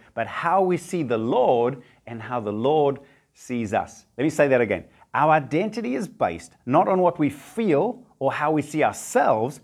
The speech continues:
but how we see the Lord and how the Lord sees us. That's the critical step of repentance. Very quickly, my own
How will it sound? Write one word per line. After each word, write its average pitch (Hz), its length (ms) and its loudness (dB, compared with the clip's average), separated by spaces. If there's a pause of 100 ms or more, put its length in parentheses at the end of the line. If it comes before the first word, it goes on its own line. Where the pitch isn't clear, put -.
(160)
but 127 140 -2
how 156 200 -2
we 156 120 0
see 151 260 -4
the 120 140 2
Lord 127 600 2 (200)
and 107 160 -14
how 107 180 -12
the 98 120 -10
Lord 107 480 -4 (160)
sees 113 480 -8 (180)
us. - 240 -6 (160)
That's - 240 -10
the 127 100 -6
critical 120 380 -4
step 104 340 -8
of 98 140 -6
repentance. 101 500 -8 (220)
Very 269 180 0
quickly, 208 280 0
my 151 200 2
own 175 140 -2